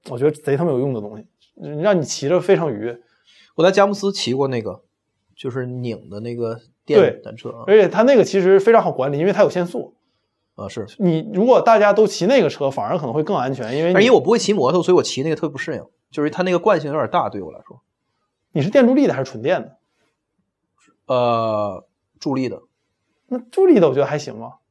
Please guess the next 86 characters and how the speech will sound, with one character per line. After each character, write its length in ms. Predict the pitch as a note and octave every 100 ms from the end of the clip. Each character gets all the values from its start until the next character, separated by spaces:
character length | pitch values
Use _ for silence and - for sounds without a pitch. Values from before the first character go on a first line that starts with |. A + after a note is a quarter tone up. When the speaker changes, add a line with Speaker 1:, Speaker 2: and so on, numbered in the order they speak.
| _ _ _
Speaker 1:
纯 220 | _ - E3
电 200 | D#4 C4
的 80 |
你 280 | D3+ C#3+ C#3+
惯 180 | - E3+
性 80 | C3+
有 60 |
点 80 | C3+
大， 220 | C3 C3+
倒 220 | B2+ - C3
是 60 |
有 120 | A2+
可 100 | B2+
能。 100 | A#2+ - _ _
Speaker 2:
就 100 | -
是 60 | C#4
它 180 | C4+ -
还 180 | -
是， 120 | C#4+ -
还， 160 | -
那 80 | E4+
个 60 | C#4
车 160 | -
还 80 | C4+
是 40 | B3+
太 120 | -
沉 200 | - F#2+
了， 60 |
因 80 | C#3
为 60 | F#3
有 80 | A2+
电 140 | D3
池 160 | A2 F2+
在 100 | A#2+
上 140 | A2
面。 80 | A2 _ _
Speaker 1:
对， 240 | D#3+ A2 - _ _ _ _ _ _ _
但 180 | B3+ G#3
我， 240 | C3+ A#2+ F3
我 200 | D3+ C3+
是 140 | G3+
感 180 | F#3+ C3+
觉 200 | A#2 B2+ C3
你 140 | F#3+ C3+
像 160 | F3+
现 160 | D#3+ F#3+
在 180 | F#3+ D#3+
很 140 | B2+
大 160 | D3 D#3+
一 40 |
个 60 | C#3+
问 80 | D3
题 80 |
是 120 | C3 C3+
你 240 | A#2+ - _ _
所 200 | - D3+
有 60 |
的 100 | B2+
电 200 | B2+ E3
动 140 | C3+ C3+
车， 220 | C3 B2
它 100 | C3+
好 120 | C3
多 100 | G#2+
时 60 | B2+
候 100 | C3
会 160 | D#3 D3+ -
超 180 | E3+
速 180 | E3 C4+
嘛， 140 | B2+ - _
Speaker 2:
是。 120 | _ -
Speaker 1:
它 60 |
会 60 | D3
改 220 | D3 G2+
那 100 | C#3
个 220 | D3 C3+
限 180 | B2 F3
速 160 | D3+ G3
嘛。 80 | B2+
但 120 | E3+
是 80 | F3+
你 80 | D#3+
要 160 | B2 D#3
是 120 | F#3+
反 160 | D#3
而 180 | G#2+ E3